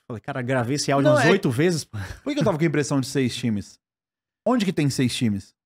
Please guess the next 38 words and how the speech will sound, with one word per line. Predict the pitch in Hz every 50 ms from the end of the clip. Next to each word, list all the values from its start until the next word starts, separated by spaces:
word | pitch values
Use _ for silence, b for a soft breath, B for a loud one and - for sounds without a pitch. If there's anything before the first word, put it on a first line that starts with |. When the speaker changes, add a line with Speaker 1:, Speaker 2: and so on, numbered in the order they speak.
| _ _ _ _ _ _ _ _ -
Speaker 1:
Isso | - - -
aí | 127 123 139 175
já | 190 220
é | 214
depois. | 196 233 226 - 175 139 113 104 - - - - - _ _ _ _ _ _ _
Speaker 2:
Ah, | 208 - - -
Speaker 1:
Isso | 131 -
são | 170 165
Speaker 2:
deve | 165 175
Speaker 1:
rodadas, | 185 175 156 156 147
Speaker 2:
ser. | 139 147
Speaker 1:
é |
na | 156 156
rodada | 151 156 139 143 175 208 214 233
seis, | - - - - 156 147 131 - - -
não | 135 131
é |
nem | 147 190
seis | 185 226 202 - -
times, | - 135 127 113
é | 131
na, | 135 135 135
na | 123 139 131 - - -
Speaker 2:
Ah, | 139 139
Speaker 1:
rodada | 135 135 135 143 180 196 190
Speaker 2:
ele | 170 123
Speaker 1:
seis. | 123 117 101
Speaker 2:
fica | 98 156 151
uns | 165 139
seis | - 151 160 160
na | 156 135
cabeça | - 127 117 123 123 -
por | - 107
alguma | 98 120 120
Speaker 1:
Não, | 110
Speaker 2:
razão. | 110 101 101 98
Speaker 1:
não, | 90
não. | 82